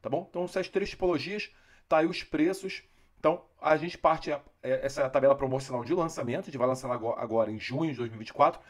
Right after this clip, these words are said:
Então, essas três tipologias, os preços a partir de, meus contatos estão no vídeo.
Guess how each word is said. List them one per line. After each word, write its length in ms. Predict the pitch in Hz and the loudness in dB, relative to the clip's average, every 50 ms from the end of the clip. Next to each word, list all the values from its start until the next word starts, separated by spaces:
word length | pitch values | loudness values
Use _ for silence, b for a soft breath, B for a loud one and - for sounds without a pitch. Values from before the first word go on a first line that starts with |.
| B B B | B B B
Então, 200 | - 175 190 190 B B B B | -4 -4 -4 -4 B B B B
essas 200 | - - 160 156 | -8 -6 -6 -6
três 280 | - - - 170 175 175 | -4 -2 0 0 0 0
tipologias, 600 | - - 165 160 147 131 175 196 202 196 - - b b b b | -2 -4 -4 -2 -2 -2 -2 -4 -4 -6 -6 -10 b b b b
os 140 | - 139 - | -10 -8 -8
preços 340 | - - 151 156 151 - - | -4 -2 -2 -2 -2 -2 -4
a 80 | 143 139 | -2 -2
partir 320 | 151 139 - - 160 151 | 0 -2 0 -2 -2 0
de, 220 | 139 147 180 - - - _ _ | 2 2 2 0 -2 -8 _ _
meus 160 | - 139 143 - | -8 -8 -6 -6
contatos 360 | - 151 143 - 143 135 131 | -6 -4 0 0 0 0 0
estão 120 | - 143 | -2 -4
no 80 | 147 147 | -4 -4
vídeo. 240 | 131 165 175 - | -4 -4 -4 -4